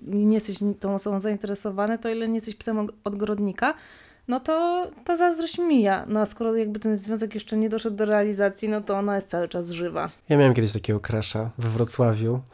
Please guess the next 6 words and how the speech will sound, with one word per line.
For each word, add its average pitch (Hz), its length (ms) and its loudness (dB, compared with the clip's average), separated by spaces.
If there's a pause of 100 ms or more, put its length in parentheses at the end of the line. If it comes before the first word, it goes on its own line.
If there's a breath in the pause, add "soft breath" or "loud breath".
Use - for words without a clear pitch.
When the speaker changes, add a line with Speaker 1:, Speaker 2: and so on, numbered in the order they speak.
(140)
Speaker 2:
<laughs> - 280 -16
o 165 100 8
którym 160 500 6 (160)
marzyłem 147 720 6 (160)
od 131 180 0
dawna. 127 560 2